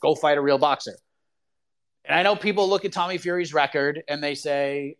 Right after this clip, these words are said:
or in the guys that he's fought, "Oh, he's fought shitheads, really." <laughs> He's fought guys with horrible records.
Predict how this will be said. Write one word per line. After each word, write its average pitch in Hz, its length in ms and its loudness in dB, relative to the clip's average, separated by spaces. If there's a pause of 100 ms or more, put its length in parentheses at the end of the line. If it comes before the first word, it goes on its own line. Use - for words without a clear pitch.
or 143 80 -8
in 156 180 -2
the 151 80 2
guys 143 280 4
that 147 80 -4
he's 147 120 -4
fought, 127 340 4 (220)
"Oh, 180 280 4
he's 175 140 -2
fought 165 300 -2 (1300)
shitheads, 123 800 -2
really." 120 400 -2 (140)
<laughs> - 120 -12
He's - 460 -2 (420)
fought 170 200 4
guys 160 240 2
with 143 100 4
horrible 151 300 4
records. 127 400 -2